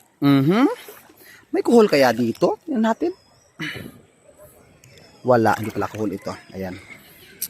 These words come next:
Kasi natatandaan ko lang noon, mga kapuknat. Yung, ah, sa probinsya kami noon, naglalaba kami sa ilog. O dito, di-, ito rin yung ginagawa nila.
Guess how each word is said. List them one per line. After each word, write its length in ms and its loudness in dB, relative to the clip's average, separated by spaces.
Kasi 160 0
natatandaan 560 2
ko 80 0
lang 160 0
noon, 80 0
mga 240 0
kapuknat. 400 -6
Yung, 400 6
ah, 480 0
sa 160 -6
probinsya 400 4
kami 240 4
noon, 160 2
naglalaba 480 2
kami 160 0
sa 160 -2
ilog. 720 4
O 80 -8
dito, 320 -2
di-, 160 -4
ito 240 -6
rin 160 2
yung 80 -4
ginagawa 480 0
nila. 160 -6